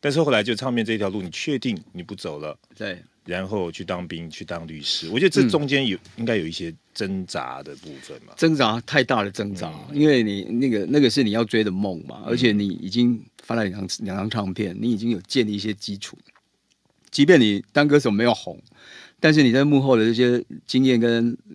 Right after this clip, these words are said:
Speaker 2: 跟这个你所学到的这，这些技能，其实足以让你在这个音乐界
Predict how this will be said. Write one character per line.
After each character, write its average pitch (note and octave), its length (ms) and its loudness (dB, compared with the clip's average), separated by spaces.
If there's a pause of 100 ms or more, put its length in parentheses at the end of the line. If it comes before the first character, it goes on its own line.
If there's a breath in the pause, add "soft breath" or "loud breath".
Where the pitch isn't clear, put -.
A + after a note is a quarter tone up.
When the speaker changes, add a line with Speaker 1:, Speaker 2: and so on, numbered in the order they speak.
(120)
Speaker 2:
跟 A#2+ 340 4
这 A#2+ 140 0
个 F#2 500 -8 (300)
你 G2+ 100 -6
所 F#2+ 180 -6
学 G#2 200 -6
到 A2+ 240 2
的 F2 180 -8 (720)
这， A#2 140 0
这 G#2+ 160 -2
些 A2+ 160 0
技 C3 320 0
能， F2 360 -8 (520 loud breath)
其 - 160 -2
实 E3 140 4
足 D3 200 0
以 B2 100 6
让 B2+ 140 4
你 G2 220 -4 (100)
在 B2 140 -2
这 A2 100 -4
个 G#2 160 -2
音 G#2 120 -2
乐 G#2+ 140 0
界 F#2+ 440 -4